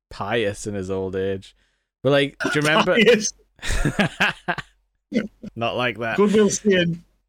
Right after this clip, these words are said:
Speaker 2: "Is this the non-standard for our wiki? Everyone's height will be measured in steak bakes." Yes.
Speaker 1: Yeah. Standard issue steak bakes.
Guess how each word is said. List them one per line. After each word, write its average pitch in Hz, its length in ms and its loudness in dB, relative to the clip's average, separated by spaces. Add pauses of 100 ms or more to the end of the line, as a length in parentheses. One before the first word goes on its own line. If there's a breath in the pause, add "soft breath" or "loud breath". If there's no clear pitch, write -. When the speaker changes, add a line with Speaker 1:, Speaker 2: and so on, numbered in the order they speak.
(260)
Speaker 2:
"Is 175 200 0
this 190 320 -2 (140)
the 160 100 -2
non-standard 165 760 0
for 185 180 0
our 151 180 4
wiki? 147 360 0
Everyone's 147 400 0
height 139 220 -2
will 160 100 -4
be 160 120 -6
measured 139 320 -2
in 127 100 -2
steak 135 360 -4
bakes." 160 380 -2 (120)
Yes. 147 500 -4 (140)
Speaker 1:
Yeah. 123 460 0 (680)
Standard 123 480 -4
issue 123 400 0
steak 113 440 -4
bakes. 120 640 -2